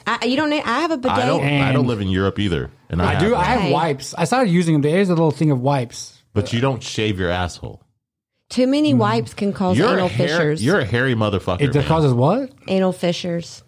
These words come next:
Speaker 3: What is that?
Speaker 1: It's like, like rips or something in your butthole, I think. Google it. <laughs>
Speaker 2: You're a hairy guy, man.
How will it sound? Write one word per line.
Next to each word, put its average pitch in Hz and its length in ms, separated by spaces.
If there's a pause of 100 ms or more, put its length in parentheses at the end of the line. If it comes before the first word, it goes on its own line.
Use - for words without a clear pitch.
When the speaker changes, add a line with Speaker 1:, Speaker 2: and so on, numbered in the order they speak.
(100)
Speaker 3:
What 151 120
is 131 100
that? 120 300 (480)
Speaker 1:
It's 185 160
like, 190 160 (220)
like 175 160 (240)
rips 180 400
or 180 60
something 170 340
in 156 60
your 156 100
butthole, 151 420
I 135 60
think. 127 560
Google 160 340
it. 127 200 (220)
<laughs> - 220
Speaker 2:
You're 147 220
a 135 80
hairy 117 300
guy, 85 340
man. 69 300